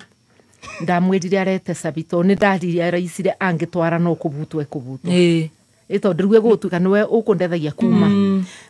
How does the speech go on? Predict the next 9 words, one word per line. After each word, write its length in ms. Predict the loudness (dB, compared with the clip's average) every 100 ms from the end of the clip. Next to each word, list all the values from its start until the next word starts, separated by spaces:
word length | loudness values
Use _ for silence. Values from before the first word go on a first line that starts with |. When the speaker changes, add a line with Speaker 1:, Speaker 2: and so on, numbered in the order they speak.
| 0
Speaker 1:
Ngĩoya 260 | 4 4 2
ngari 300 | 0 -2 0
nĩ 120 | 2 2
ndetwarĩire. 720 | 2 -2 -4 -8 -8 -8 -10 -14 _ _ _ -20 -14 0
Ngĩtwara 400 | 2 6 6 4
Kabora, 560 | -2 -2 2 2 2 2
rĩu 120 | 2
nũmĩrĩrwo 480 | 4 4 4 2
nĩ 120 | 4